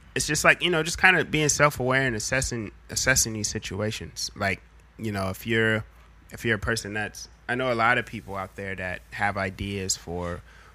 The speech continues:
whatever, or they wanna be, I know a lot of people, they wanna be,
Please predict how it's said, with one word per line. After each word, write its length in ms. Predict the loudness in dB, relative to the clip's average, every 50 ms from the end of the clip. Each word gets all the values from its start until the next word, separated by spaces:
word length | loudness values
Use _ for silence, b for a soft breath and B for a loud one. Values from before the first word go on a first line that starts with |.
| B -10
whatever, 380 | -8 -4 0 0 0 0 0 0
or 180 | 2 2 2
they 120 | 2 2 2
wanna 280 | 2 2 2 2 2 0
be, 380 | 0 0 0 0 -2 -4 -6 -10 -12 -8
I 80 | -6 -2
know 140 | -2 0 0
a 20 |
lot 200 | 2 2 2 0
of 80 | 0 -4
people, 440 | -6 -10 -10 -8 -6 -6 -6 -6 -8 -12 -20 -20 -20 -20 -20 -20 -20 -20 -20 -20 -20 -20 -20 -20 -20 -20 -20 -20 -20 -6 -4
they 100 | -2 -2
wanna 260 | 0 0 -2 -2 -2
be, 440 | -2 -4 -4 -4 -4 -6 -8 -10